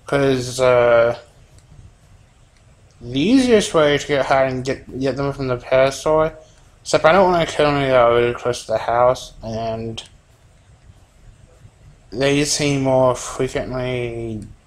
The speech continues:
I don't know, in-, interested in that area.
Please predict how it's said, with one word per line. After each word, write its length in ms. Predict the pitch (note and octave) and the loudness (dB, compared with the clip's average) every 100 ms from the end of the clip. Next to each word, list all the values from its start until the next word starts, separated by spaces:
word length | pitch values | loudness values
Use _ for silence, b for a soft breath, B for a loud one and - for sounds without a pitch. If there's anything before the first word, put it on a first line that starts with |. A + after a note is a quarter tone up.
| _ _ _ - _ _ - - _ _ _ | _ _ _ -20 _ _ -20 -20 _ _ _
I 160 | A2+ A2+ | -4 0
don't 140 | A2+ | 0
know, 200 | A2 G#2+ | 0 -4
in-, 280 | G#2 B2 B2 - - - | -6 -8 -8 -10 -12 -10
interested 680 | C#3 C#3 - C#3+ C#3 - C3+ | -8 -6 -2 -2 -2 -6 -6
in 140 | B2 | -6
that 240 | B2 B2 - | -4 -6 -6
area. 540 | C3 C3 C3+ C3+ C#3 | -6 -4 -2 -2 -4